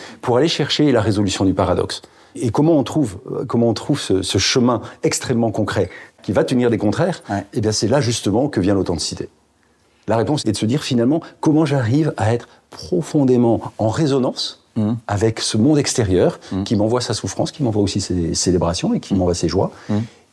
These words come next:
Speaker 1: Et comment j'arrive à, à déclencher la décision qui va être ce chemin apparemment paradoxal.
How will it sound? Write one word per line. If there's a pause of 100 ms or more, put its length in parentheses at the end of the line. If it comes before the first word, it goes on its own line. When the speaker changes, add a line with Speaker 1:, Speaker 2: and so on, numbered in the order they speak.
Speaker 1:
Et
comment
j'arrive
à, (160)
à
déclencher (320)
la
décision (220)
qui
va
être
ce
chemin (520)
apparemment
paradoxal.